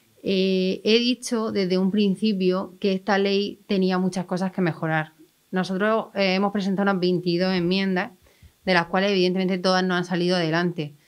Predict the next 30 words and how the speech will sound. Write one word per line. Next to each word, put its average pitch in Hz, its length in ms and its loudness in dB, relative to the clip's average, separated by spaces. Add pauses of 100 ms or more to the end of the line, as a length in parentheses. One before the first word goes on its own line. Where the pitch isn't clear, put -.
(260)
Y 196 220 -2
por 175 200 0
tanto, 185 580 0
eh, 175 320 -4
sabemos 180 680 -2
que 202 140 0
hay 170 120 2
muchas 180 300 -4
cosas 196 340 -4
que 190 120 -2
hay 170 60 0
que 180 80 -2
mejorar 190 300 -2
porque 202 280 -2
hemos 180 180 0
propuesto 185 360 -2
que 165 80 0
se 170 120 -6
mejoraran 180 680 0
y 185 120 -4
no 175 120 -2
han 170 140 -2
sido 180 280 -2
todas 180 420 0
aceptadas. 165 640 -4 (440)
Lo 185 140 0
que 180 80 0
sí 208 160 0
teníamos 214 520 0
claro 220 480 0